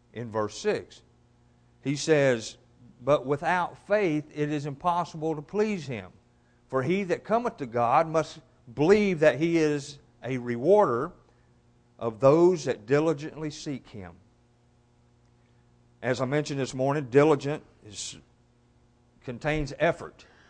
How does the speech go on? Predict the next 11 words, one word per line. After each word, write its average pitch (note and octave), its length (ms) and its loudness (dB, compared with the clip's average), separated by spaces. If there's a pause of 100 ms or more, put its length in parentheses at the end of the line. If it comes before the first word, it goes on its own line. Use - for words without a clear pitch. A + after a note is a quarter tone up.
means B2+ 320 -6
effort. D3 340 0 (500)
But C#3 120 0
when C#3+ 200 0
he F#3 140 0
says G#3 480 2
here C#3+ 240 2
that C#3+ 160 0
it D#3+ 140 -2
is C#3 200 -2
impossible C#3+ 920 -2